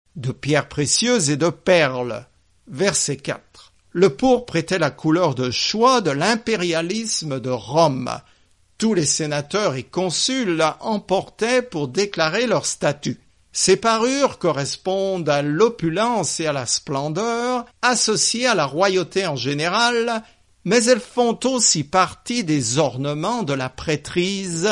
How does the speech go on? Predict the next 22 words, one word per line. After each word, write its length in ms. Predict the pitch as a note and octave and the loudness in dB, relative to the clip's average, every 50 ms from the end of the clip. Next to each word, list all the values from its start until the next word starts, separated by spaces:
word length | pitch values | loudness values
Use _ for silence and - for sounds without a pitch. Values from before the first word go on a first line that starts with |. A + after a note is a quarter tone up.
| F3+ - | 0 -2
de 260 | A#3 G#3 D3 G3 B3 B3+ | -4 -4 0 2 2 2
beaucoup 540 | F3+ D#3 F3 F3 E3+ - - C4 C4+ C#4 | 4 2 2 2 0 -2 -2 -2 -2 0
de 80 | G#3+ F3+ | 2 4
religions. 760 | D#3+ D#3+ D#3 F#3+ A#3+ A3 F#3 E3+ C3+ G2+ A#2+ C3+ C3 G2+ - - _ _ _ _ _ _ _ _ _ _ _ _ | 2 4 4 4 4 6 6 4 2 2 0 -2 -2 -4 -6 -10 _ _ _ _ _ _ _ _ _ _ _ _
Cette 300 | - - - C4 B3+ - | -4 0 0 0 0 0
prostituée 840 | - A3+ A#3+ - - - A#3 F#3+ - A3 A3+ A#3 B3 B3+ B3+ B3 A3+ - | 0 0 0 0 0 -4 -8 -8 -6 -6 -4 0 0 0 0 -2 -4 -10
fait 280 | - - G3+ G#3+ G#3 - | -6 -4 -4 -2 -2 -2
penser 460 | D3 D3 D3 C#3+ - - G#3 A3+ G#3+ | -4 -4 -2 -2 -2 -2 -2 0 0
à 80 | E3 | 0
l'église 460 | C3+ C3+ C#3+ B2 A#2 C#3 C#3+ B2 G#2+ A#2 | -2 -2 -4 -2 -2 0 0 0 0 -2
de 80 | B2+ | -2
Laodicée, 760 | B2 B2 B2 B2+ C#3 B2+ C#3 F#3 G3 - - - B3+ B3 A3 | 0 0 0 0 0 -2 -2 -2 0 0 0 2 2 2 2
à 100 | G3 F3+ | 2 2
qui 300 | - - - F#3+ F3+ D3+ | 0 -2 -4 -4 -2 0
Jésus 480 | A#2 C3 D#3 D#3+ D3 A#2 B2 C#3 C3+ C3+ | 2 2 2 2 2 0 -2 -2 -2 -2
a 100 | C#3+ C#3+ | -2 -2
dit, « 380 | C3 G3 B3+ C4+ C#4 C4+ - _ _ _ _ _ _ _ _ _ _ _ | 0 0 0 0 0 -2 -8 _ _ _ _ _ _ _ _ _ _ _
Tu 160 | - - A#3+ G3+ | 2 2 4 4
dis, 160 | G#3+ A#3 A3 | 4 4 4
je 120 | - C4 | 4 2
suis 280 | B3 - - A#3 A#3+ A#3+ | 2 2 2 0 0 2
riche, 420 | C4+ D#4 D4 C4 A3 - - E3 | 2 2 2 2 2 0 -2 -2